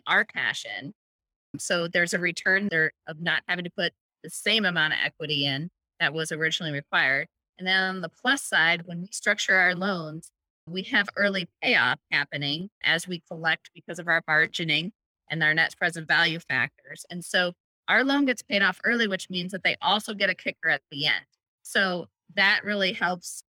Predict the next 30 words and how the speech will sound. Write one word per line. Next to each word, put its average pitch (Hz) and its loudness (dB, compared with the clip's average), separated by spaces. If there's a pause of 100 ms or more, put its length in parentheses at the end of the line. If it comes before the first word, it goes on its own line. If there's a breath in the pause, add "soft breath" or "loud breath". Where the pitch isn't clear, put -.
um, 160 -2
with 180 0
their 170 4
return 165 0
on 160 0
investment, 196 -6
which 180 -6
I 156 2
think 202 2
is 185 -4
very 175 6
important 170 -2
for 160 -2
investors 156 -2
to - -16
keep - -10
in 160 -2
mind 160 2
too, 190 -8
is 156 -12
that 151 4 (340)
when 175 -4
these 165 -4
projects 175 0
have 170 0
tip 170 -6 (100)
monetization 160 -2
associated 147 -4
with, 135 -2
you 147 -16